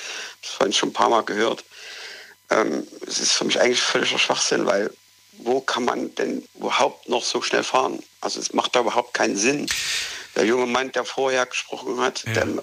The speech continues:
Speaker 1: fährt auch gerne schnell, aber <laughs> fahr mal auf der Autobahn und wenn du, äh, weiß nicht, wenn du hundertsechzig fährst, bist du schon wieder das am Bremsen weiter vorne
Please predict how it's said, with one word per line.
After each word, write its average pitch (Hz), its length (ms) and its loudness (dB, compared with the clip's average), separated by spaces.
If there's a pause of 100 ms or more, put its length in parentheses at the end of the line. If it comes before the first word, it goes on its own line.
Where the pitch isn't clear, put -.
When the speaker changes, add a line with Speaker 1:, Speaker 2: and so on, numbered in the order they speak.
(160)
Speaker 1:
fährt 120 280 2
auch 135 180 0
gerne 120 260 2
schnell, 120 400 2 (520)
aber 117 360 2 (380)
<laughs> - 340 -6
fahr - 220 -2
mal 127 100 -2
auf - 160 -2
der - 140 0
Autobahn 120 580 0
und - 80 -4
wenn 113 160 -2
du, 123 160 0 (680)
äh, - 500 2
weiß - 200 2
nicht, - 100 -4
wenn 113 120 0
du 123 120 0
hundertsechzig - 640 0
fährst, 127 300 0
bist - 180 -6
du - 60 -2
schon 120 140 -4
wieder - 100 0
das - 200 -6
am 117 120 0
Bremsen - 440 0
weiter - 280 2
vorne 131 340 0